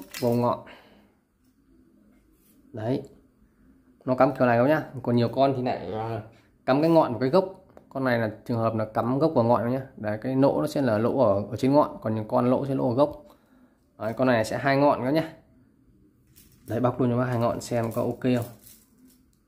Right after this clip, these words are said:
Một chiếc cần Ikeda cực kỳ ngon. Con này là gần như là chưa sử dụng quá nhá, mới tinh. Đấy, con nào sử dụng thì em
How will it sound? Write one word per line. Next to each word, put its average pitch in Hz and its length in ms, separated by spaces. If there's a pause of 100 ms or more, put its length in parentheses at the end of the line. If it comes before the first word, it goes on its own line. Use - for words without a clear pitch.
(4000)
Một 113 140
chiếc 131 140
cần 117 160
Ikeda 123 400
cực - 180
kỳ 117 100
ngon. 127 240 (1500)
Con 123 180
này 113 180
là 107 100
gần 110 160
như 123 160
là 107 240
chưa 139 120
sử 113 100
dụng 110 240
quá 127 80
nhá, 147 140 (100)
mới 123 160
tinh. 147 240 (1400)
Đấy, 110 240 (240)
con 120 180
nào 110 120
sử 110 160
dụng 110 260
thì 104 180
em 107 100